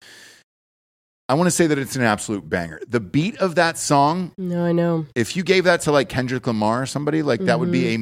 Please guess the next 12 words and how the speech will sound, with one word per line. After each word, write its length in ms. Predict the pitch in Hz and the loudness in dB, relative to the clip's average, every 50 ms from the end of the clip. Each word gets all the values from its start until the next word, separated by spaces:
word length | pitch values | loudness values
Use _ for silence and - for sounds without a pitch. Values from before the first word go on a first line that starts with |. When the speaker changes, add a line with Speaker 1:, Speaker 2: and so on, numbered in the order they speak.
| 104 | 0
Speaker 1:
massive 580 | 101 101 101 104 101 - - 110 104 98 - - _ _ _ _ _ _ | 0 0 -2 -2 -4 -4 -4 -6 -6 -6 -10 -18 _ _ _ _ _ _
smash 680 | - - - - - 110 110 107 104 104 104 - - - | -16 -12 -10 -8 -6 -4 -4 -2 -2 -4 -4 -6 -6 -6
hit. 400 | 95 123 135 147 - - - - - _ _ _ - | -4 -2 -2 -4 -4 -6 -10 -12 -14 _ _ _ -8
Speaker 2:
Right. 280 | 170 165 170 170 170 170 | -4 -2 0 2 2 2
Speaker 1:
And, 280 | 107 107 107 104 - 120 | 2 0 -2 -2 0 0
uh, 160 | 113 113 110 | 0 0 0
now 380 | 123 123 139 151 156 156 156 160 | 0 2 2 4 4 4 2 0
I'm 200 | - 139 127 120 | -2 -4 -2 4
rooting 360 | 127 147 165 180 185 170 147 | 6 8 8 8 6 2 -4
for 160 | 113 - - 107 | -4 -4 -4 -2
Linda 280 | 98 101 98 95 92 | 0 0 0 -2 -2
Paulson 640 | - - - 95 87 87 - - - 95 104 117 | -4 -2 0 0 2 2 0 -2 -4 -4 -4 -4